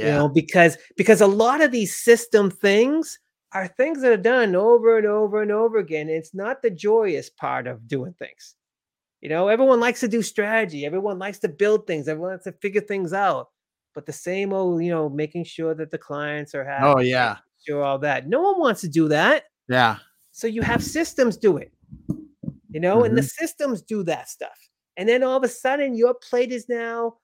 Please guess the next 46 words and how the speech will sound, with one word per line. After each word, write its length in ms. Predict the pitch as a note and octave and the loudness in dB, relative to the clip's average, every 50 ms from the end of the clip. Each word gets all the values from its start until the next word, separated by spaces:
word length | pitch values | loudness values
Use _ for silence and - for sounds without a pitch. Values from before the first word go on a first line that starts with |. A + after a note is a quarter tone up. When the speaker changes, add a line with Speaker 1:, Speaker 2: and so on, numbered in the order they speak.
| _ _ _ | _ _ _
Speaker 1:
maybe 260 | G3 G3+ A3+ A3+ A#3+ | -2 -2 0 0 -2
less, 360 | A#3 A#3 A#3 A3 A3+ - - - _ _ _ | -2 -2 -2 -2 -2 -6 -12 -20 _ _ _
less 220 | - A3 G#3 G#3 - | -6 -6 -6 -8 -12
filled 280 | _ - A#3 A#3+ A3+ A3 | _ 0 2 2 2 2
than 80 | A3 | 0
it 80 | G#3+ G#3 | -2 -2
was. 360 | G#3+ C4+ C4 B3+ A#3+ A3 A3 | -2 0 2 2 0 0 -2
And 180 | - F#3 D#3 D3 _ _ _ _ _ | -6 -8 -8 -10 _ _ _ _ _
obviously, 640 | - F#3 G#3 G#3+ F3+ E3+ D#3 - - D#3+ D3+ C#3+ C#3+ _ _ _ _ - | -2 0 0 2 2 0 0 0 -4 -4 -6 -6 -6 _ _ _ _ -8
n-, 180 | C#3 E3+ A3+ - | -4 -4 -4 -2
you 120 | - F3 | 0 0
know, 60 | E3+ | 0
think 220 | C#3+ - G#3+ G#3+ F3+ | 2 2 0 0 2
about 200 | D#3+ D3+ C#3+ C#3 | 0 -2 -2 -2
it 60 | _ | _
from 160 | - E3+ D#3 | -2 -2 -2
a, 100 | D3+ C#3+ - _ _ | -2 -6 -6 _ _
from 200 | _ E3+ D3+ D3 | _ -6 -6 -4
a, 120 | C#3+ C#3 C#3 | -6 -6 -4
uh, 180 | C3+ C3+ C3 B2+ - | -4 -6 -6 -8 -2
business 320 | - G#3 A#3 A3+ G#3 - - | 0 0 0 0 -4 -4 -2
owner 160 | E3+ D#3 D3 | -2 -2 -4
standpoint, 540 | C#3+ - E3 D3+ C#3+ C#3+ - C#3+ C#3 C#3 C#3 | -4 -4 -6 -6 -6 -6 -6 -6 -6 -6 -8
we 120 | C3+ D3 | -4 0
always 300 | D#3+ F#3+ G3+ G3+ F3+ F3 | 0 2 2 2 0 0
have 160 | F#3+ F3 D3+ | 0 -4 -4
a 60 | D3+ C#3+ | -4 -6
full 220 | _ F#3 F3 D#3+ | _ -2 -2 -2
plate. 400 | - - - B3+ A#3 F#3 D#3+ - _ _ _ _ | -2 0 0 0 2 0 -2 -6 _ _ _ _
So 140 | - G3 | -6 -4
when 160 | F3+ F3 F3+ F3 | 0 0 2 2
there's 200 | F3 E3 - - | 0 -2 -2 -4
something 560 | - A3 A3+ A3 - A3 G#3 F#3+ F3+ E3+ - _ _ _ _ _ | -2 -2 -2 0 2 2 2 2 0 -2 -4 _ _ _ _ _
that's 240 | F3 E3+ E3 - - F#3 F3+ _ | -4 -4 -2 -4 -12 -16 -16 _
coming 280 | - - G3+ G3+ F#3+ G3+ | -8 -6 -4 -2 -2 -2
off, 340 | G#3 A3 A#3 A3 G3+ G3 F#3 | -2 -2 0 0 0 -2 -4
something 400 | - - - G3+ G3 - F3+ E3+ | -6 -4 -4 -4 -4 -4 -6 -4
else 200 | E3 E3+ D#3+ - | -4 -4 -6 -4
goes 220 | - F3+ E3+ D#3+ | -2 -2 -2 0
on, 220 | G3+ A#3 B3+ B3 A3 | -2 -2 -2 -2 -2
but 160 | F#3 F3 E3+ | -2 -4 -4
now 220 | E3 D#3+ E3+ F3 | -4 -8 -6 -6
it's 160 | F#3 F3 - | -8 -8 -8
not 200 | F#3 E3+ E3 F3 _ | -10 -10 -10 -10 _
overflowing. 800 | F3+ E3+ E3 D3+ D#3+ D3+ _ _ _ A#3+ B3 A#3 F#3 C3+ G#2 F#2 _ _ _ _ _ _ _ _ _ _ _ _ _ _ _ | -6 -6 -4 -4 -8 -12 _ _ _ -6 -6 -4 -4 -6 -10 -14 _ _ _ _ _ _ _ _ _ _ _ _ _ _ _
Speaker 2:
Yeah. 320 | - B2+ C3 A#2 G#2 G#2 | -4 -2 -2 -2 -2 -6